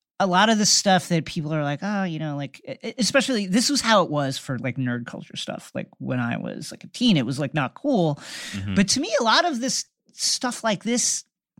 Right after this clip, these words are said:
Speaker 1: these kind of themes of, like, youth trying to figure it out, uh,
Speaker 2: Mm-hmm.
Speaker 1: protected by, like, an older character, it teaches lessons and it involves themes which, like,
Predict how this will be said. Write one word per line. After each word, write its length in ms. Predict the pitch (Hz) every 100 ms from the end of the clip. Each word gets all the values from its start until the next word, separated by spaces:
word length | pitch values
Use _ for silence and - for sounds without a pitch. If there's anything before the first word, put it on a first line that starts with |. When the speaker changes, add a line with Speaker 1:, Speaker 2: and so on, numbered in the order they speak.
| _ - _ _
Speaker 1:
these 220 | 175 175
kind 260 | - - 202
of 80 | 185
themes 480 | - 175 196 196 180
of, 160 | 160 135
like, 220 | 151 -
youth 600 | 131 139 175 165 - - -
trying 180 | 175 160
to 40 |
figure 360 | - 165 160 160
it 120 | 156
out, 420 | 151 151 151 139 -
uh, 200 | 123 95
Speaker 2:
Mm-hmm. 260 | 90 87
Speaker 1:
protected 480 | 85 - 151 - 160
by, 160 | 147 139
like, 140 | 143
an 60 | 139
older 160 | 147
character, 340 | 143 147 139 - - - - -
it 200 | 214 - _ _ _
teaches 400 | - 302 302 254
lessons 540 | 202 196 170 196 185 -
and 160 | 170 170
it 100 | 160
involves 500 | 165 196 208 165 -
themes 460 | 190 214 175 -
which, 360 | 156 160 - -
like, 280 | 165 143 -